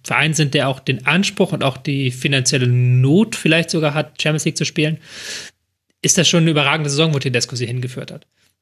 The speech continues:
Also gibt es zwei Seiten. Einerseits, einerseits für die Bundesliga vielleicht keine gute Nachricht, dass diese Mannschaft Zweiter werden kann.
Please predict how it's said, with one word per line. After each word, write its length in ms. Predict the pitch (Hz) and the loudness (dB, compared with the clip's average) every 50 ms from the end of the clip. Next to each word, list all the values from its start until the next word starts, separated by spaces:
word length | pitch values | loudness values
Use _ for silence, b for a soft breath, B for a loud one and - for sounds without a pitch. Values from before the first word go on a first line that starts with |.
| _ _ _ _ _ _ _ _ _ _ _ _ | _ _ _ _ _ _ _ _ _ _ _ _
Also 160 | - 139 127 127 | -6 -4 -2 -2
gibt 160 | - - - | -2 -2 -4
es 140 | 135 - - | -8 -6 -6
zwei 320 | - - 147 147 185 175 | -2 0 2 2 2 2
Seiten. 280 | 156 170 170 175 - - | 2 2 2 2 0 -2
Einerseits, 360 | 160 160 156 160 151 151 - | -2 -2 0 0 0 0 0
einerseits 380 | 147 147 156 143 151 139 127 | -2 -2 0 0 0 -2 -2
für 80 | - 139 | -2 -4
die 80 | 131 123 | -4 -4
Bundesliga 720 | - - - 156 185 208 226 240 - 208 208 202 202 - | -4 -4 2 4 4 6 6 4 4 4 4 4 4 4
vielleicht 260 | - 160 156 156 156 | 2 2 0 0 0
keine 240 | - 160 151 147 131 | 0 0 0 0 -2
gute 180 | 139 139 127 139 | -4 -4 -4 -2
Nachricht, 360 | 135 139 147 156 165 - - | 0 0 0 -2 -4 -6 -8
dass 100 | - - | -14 -8
diese 220 | - 151 131 143 | -8 -6 -4 -4
Mannschaft 260 | 139 131 - 131 123 | -6 -6 -6 -8 -8
Zweiter 320 | - - 143 151 180 180 156 | -4 -2 0 2 2 2 2
werden 180 | 160 170 175 | 2 0 0
kann. 280 | - - 185 196 208 | -2 -2 -2 -2 -2